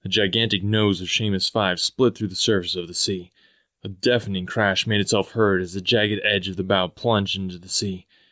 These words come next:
The equally massive shaft and thrusters collided with the water a moment after.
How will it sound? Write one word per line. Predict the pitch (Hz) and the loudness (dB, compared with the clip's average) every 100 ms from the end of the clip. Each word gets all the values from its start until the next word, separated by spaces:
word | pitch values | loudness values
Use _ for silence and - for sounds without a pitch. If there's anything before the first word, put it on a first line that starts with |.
| _ _ - | _ _ -4
The | - | 0
equally | 127 117 107 | 2 2 2
massive | 107 107 101 95 | 2 0 -2 2
shaft | - 117 104 98 | 2 4 0 -4
and | 98 95 | -6 2
thrusters | 117 107 95 | 2 2 -4
collided | - 113 113 107 | -4 0 2 2
with | 98 | 0
the | 101 | 0
water | 98 101 92 90 | 2 2 2 0
a | |
moment | 92 95 87 | -2 -2 -4
after. | 90 90 - - | -6 -10 -14 -18